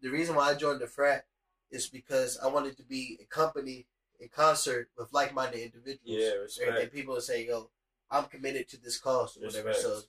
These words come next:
Speaker 1: by consequence, and not as predictions, like, "Oh, I'm gonna join it so that I can be a part of this," or whatever.
Speaker 2: Yeah.
Speaker 1: And by being under the same umbrella, it's like, now I know, allegedly,
Speaker 2: Yeah.
Speaker 1: that everybody that's underneath this umbrella,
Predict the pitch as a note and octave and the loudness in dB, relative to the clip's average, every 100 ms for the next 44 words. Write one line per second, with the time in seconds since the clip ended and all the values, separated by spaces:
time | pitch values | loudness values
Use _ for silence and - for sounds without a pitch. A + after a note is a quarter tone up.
0 | - - - D#3+ D#3 C#3 - C3 B2+ - | -6 -6 0 2 2 -2 -4 -4 -4 -12
1 | _ _ - B2 C3 C3 A#2+ A2+ A#2+ A#2+ | _ _ -6 -2 2 2 0 -2 -2 0
2 | - - A#2+ C3 B2+ A#2+ - A2+ A2+ B2 | -4 -12 -8 -4 -4 -4 -6 -6 -4 -4
3 | B2 A2+ C3 B2 A#2 _ _ - B2+ A2+ | -4 -8 -6 -6 -8 _ _ -4 -2 -2
4 | A#2 - C#3 C3 A#2+ A2+ _ _ - B2+ | -4 -4 -2 0 0 -2 _ _ -8 -8
5 | A#2+ B2 A2+ A2 - G#2 G#2+ G#2+ _ G#2+ | -2 -2 -2 -4 -10 -12 -20 -20 _ -4
6 | A#2 A#2+ A#2 G#2+ A2+ - D3 D3 C#3+ C#3 | 0 2 4 6 4 4 2 0 -2 -4
7 | C3+ D3+ C3 A#2 C3+ D3 C3+ B2 - - | -4 -4 -2 -2 2 2 2 -2 -6 -8
8 | - D3+ D3+ A#2 A#2+ C3+ D3 C#3 - _ | 0 6 6 6 2 6 6 6 -2 _
9 | _ _ _ _ _ - C3+ E3 F3+ C#3+ | _ _ _ _ _ -4 6 6 6 2
10 | A2+ A2+ - - A2 - - _ _ _ | -6 -12 -14 -2 0 0 -6 _ _ _
11 | C3 B2 - - D3+ E3 D#3+ D#3 - E3 | -2 -2 -4 -2 0 4 4 4 0 0
12 | D#3+ E3 F3 - F3 F3 E3 F3+ F3+ F3 | 0 0 -2 -2 0 0 2 2 2 0